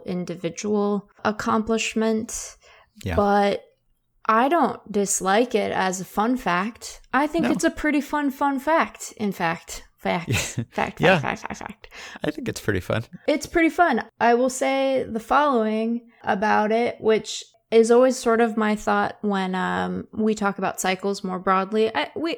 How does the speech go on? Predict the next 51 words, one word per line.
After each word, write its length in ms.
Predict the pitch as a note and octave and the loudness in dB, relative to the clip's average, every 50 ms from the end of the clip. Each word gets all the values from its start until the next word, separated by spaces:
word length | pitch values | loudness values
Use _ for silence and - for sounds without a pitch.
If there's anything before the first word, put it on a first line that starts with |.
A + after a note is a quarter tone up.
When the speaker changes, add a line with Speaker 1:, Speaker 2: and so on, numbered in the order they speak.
| - - | -8 -10
Speaker 1:
you 300 | - E2 - - D#4 D4 | -12 -8 -6 -4 -2 0
know, 160 | A3 G3+ G3+ | 0 0 0
there's 380 | G3+ A#3 B3+ D#4 D4 C4+ - | -2 0 2 4 4 4 2
been 240 | - - A3 G3+ G3 | 2 0 2 2 2
discussion 460 | F#3 F#3+ - - G3 F3+ - - F3+ | 0 -2 -4 -4 -4 -4 -4 -4 -4
on 160 | F3 F3 F3 F3+ | -4 -4 -2 -2
this 180 | F3+ F3 - | -2 -4 -4
show 500 | - - - - F3+ F3 F3 F3 F3 - - | -6 -6 -6 -2 -2 0 0 0 -2 -4 -6
in 140 | - - F#3 | -6 -6 -4
the 60 | F3 | -4
past 340 | E3+ - F3+ E3+ E3+ - - | -4 -4 -4 -4 -4 -4 -4
about 180 | G#3 A#3 A#3+ A3 | -2 -2 0 0
how 140 | B3 B3+ B3+ | 0 0 0
cycles 460 | B3+ - C4 C4 B3+ B3+ A#3+ A#3 A3 | 0 -2 -2 0 2 2 2 4 4
are, 120 | A3 A3 | 6 8
like, 300 | A3 G#3+ G#3 G3+ - - _ _ _ - - - - | 8 6 6 4 0 -8 _ _ _ -20 -20 -16 -6
kind 200 | - D#4+ D#4+ D4+ | -2 0 0 2
of 60 | C#4+ | 4
whatever. 560 | B3 G#3 F#3+ F#3 F3 F3 F3 F3 F#3 F3+ F#3+ F#3+ | 4 4 4 6 4 4 2 2 0 0 0 0
Like, 160 | G#3+ A3+ A3+ | 0 2 4
I 120 | A#3+ B3+ | 4 6
don't, 200 | B3 C4 C4 A#3 - - | 6 6 4 2 2 -2
I 20 | D3 | -2
Speaker 2:
Mm-hmm. 160 | C3 - A#3 | 2 2 4
Speaker 1:
don't 160 | B3 A#3+ A3 | 4 4 2
get 180 | A3+ A3+ A3 A3+ | 2 2 0 0
super 260 | - A3+ A3 G#3 F#3+ | -2 -2 0 0 -2
amped 280 | - F3+ F#3 F#3 F#3 - | 0 0 -4 -4 -4 -4
about 320 | G3 F#3+ G3 G3 - - | -4 -2 -2 -2 -2 -2
cycles. 500 | - G#3 G#3 G#3 - G#3 G#3+ G#3+ G#3+ - - - - - - - | -2 -2 -2 -2 -2 -4 -4 -4 -6 -10 -16 -18 -20 -20 -12 -6
Um, 240 | - G#3+ F#3+ F#3 F3 - | -2 0 0 0 0 2
I 100 | - A3 | 2 2
think 200 | A3 - D#4+ D4+ | 2 2 0 0
the 100 | - E4+ | 0 0
only 360 | - - A#3 A#3+ B3 B3 B3+ A#3+ | 2 4 4 4 4 4 4 2
cycle 380 | - - G#3 G#3 G#3 A3 A3 | 2 2 0 0 2 2 2
we 120 | G#3+ A3 A3 | 2 2 0
should 180 | G#3+ A3 G3+ | 0 -2 -2
get 160 | G#3 G3+ G3 | -2 -2 -2
excited 440 | F#3+ F#3 - - G3 F#3+ F#3+ G3+ G3 | -4 -4 -4 -4 -4 -4 -4 -4 -4
about, 300 | G#3+ G#3 G#3+ G#3 G3+ - | -4 -4 -4 -4 -4 -4
and 140 | - G#3 G3+ | -4 -4 -4
we 100 | G#3 G3+ | -4 -6
can 300 | G3+ G3+ G3 F#3+ F#3+ - | -6 -8 -10 -8 -8 -8
extend 480 | - G3+ - - - - G3 G3 G3 F#3+ | -10 -10 -10 -10 -8 -6 -4 -4 -2 -2
it 320 | G3 G3 F#3+ - - - - | -2 -2 -4 -4 -6 -8 -6
to, 200 | - G3 G3 F#3+ | -4 -4 -4 -4
to 240 | - - - - G3 | -6 -10 -6 -6 -4
this 260 | F#3 G3+ G3 - - | -2 -2 -2 -2 -2
as 140 | G3+ F#3+ F#3+ | -4 -2 -2
well, 320 | F#3+ F#3 F#3+ G3 G3 - | -2 0 0 0 -2 -4